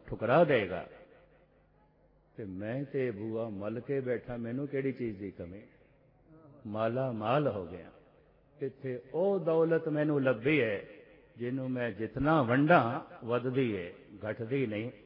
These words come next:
ਉੱਥੇ ਬੋਲ ਕਹੇ ਨੇ, "ਦੌਲਤ ਏ ਜਾਵੇਦ ਬਾਸ਼ਦ ਬੰਦਗੀ, ਬੰਦਗੀ ਕੁਨ ਬੰਦਗੀ, ਕੁਨ ਬੰਦਗੀ। ਘਰ ਬਜ਼ੁਰਗੀ ਵਾਏ ਤਤ ਕੁਨ ਬੰਦਗੀ,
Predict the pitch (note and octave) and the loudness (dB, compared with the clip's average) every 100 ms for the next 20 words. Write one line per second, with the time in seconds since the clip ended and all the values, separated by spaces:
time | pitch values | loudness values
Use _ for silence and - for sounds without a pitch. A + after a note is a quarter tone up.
0 | - C#3 - C#3+ G#2 G2+ F#2+ F#2 G2+ G2 | -8 -8 -4 -4 -2 -4 -4 -6 -4 -4
1 | F#2+ E2+ - - - A#2 C3 E3+ E3+ D#3 | -4 -8 -12 -20 -14 -2 0 2 2 0
2 | - A#2+ A2 F#2+ G2+ G#2 F#2+ A#2 C#3+ B2 | 0 0 0 -2 0 2 2 4 4 2
3 | F#2 G2 G2+ - C3+ C#3 - - - F2+ | 0 0 -2 -2 -6 -6 -12 -18 -16 -12
4 | F#2 F#2 F2+ F2+ B2 - - _ _ _ | -10 -10 -10 -12 -16 -18 -20 _ _ _
5 | - A2 B2+ C#3 A#2 F#2+ F2+ E2 - C3 | -10 -2 0 2 0 0 -6 -8 -6 -4
6 | C#3+ B2 A2 G2+ F#2 F2 E2+ D2+ E2+ - | -2 -2 -2 0 -2 -2 -6 -8 -8 -2
7 | D3 C#3+ A2+ F2+ E2+ F2 F2 A2+ _ _ | 0 0 -2 -6 -8 -12 -14 -20 _ _
8 | _ _ _ _ _ _ _ _ _ _ | _ _ _ _ _ _ _ _ _ _
9 | _ _ _ _ _ - - G#2+ C#3 E3+ | _ _ _ _ _ -20 -20 -2 4 4
10 | F#3+ - - - A2+ B2 C3 C#3 B2 C3+ | 4 -2 -20 -6 2 6 6 4 4 2
11 | A#2+ F2 G2 B2+ E3+ E3+ - C#3+ C3+ B2 | 2 0 2 6 6 6 4 0 0 -4
12 | A#2+ A2+ G2 G2 F#2 F#2 F#2 A#2+ B2 F#2 | -2 -2 0 0 0 0 4 6 6 2
13 | E2 | -4